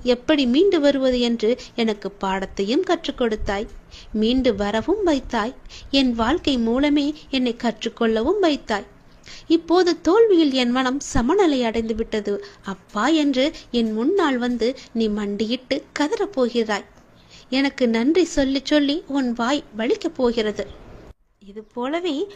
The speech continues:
பல வெற்றிகள் உனக்கு வரப்போகிறது. யாருக்கும் கிடைக்காத யோகம் உனக்கு கிடைத்தால் நீ எவ்வளவு பெரிய பாக்கியசாலி, புண்ணியசாலியாக இருப்பாய். நீ ஏனென்றால் நீ கடவுளுக்கு மிகவுமே விருப்பப்பட்ட குழந்தையாக மாறிவிட்டாய்.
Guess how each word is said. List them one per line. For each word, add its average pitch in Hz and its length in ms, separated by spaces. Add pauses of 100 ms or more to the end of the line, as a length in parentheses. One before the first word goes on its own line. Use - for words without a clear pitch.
(100)
பல 262 240
வெற்றிகள் 254 640
உனக்கு 226 360
வரப்போகிறது. 220 800 (640)
யாருக்கும் 202 640
கிடைக்காத 294 560
யோகம் 294 420
உனக்கு 262 280
கிடைத்தால் 277 500 (220)
நீ 226 180
எவ்வளவு 285 500
பெரிய 254 300
பாக்கியசாலி, 233 880 (460)
புண்ணியசாலியாக 220 1080
இருப்பாய். 254 400 (460)
நீ 202 220
ஏனென்றால் 233 580 (180)
நீ 233 160
கடவுளுக்கு 302 680
மிகவுமே 226 520 (140)
விருப்பப்பட்ட 262 640
குழந்தையாக 202 720
மாறிவிட்டாய். 277 640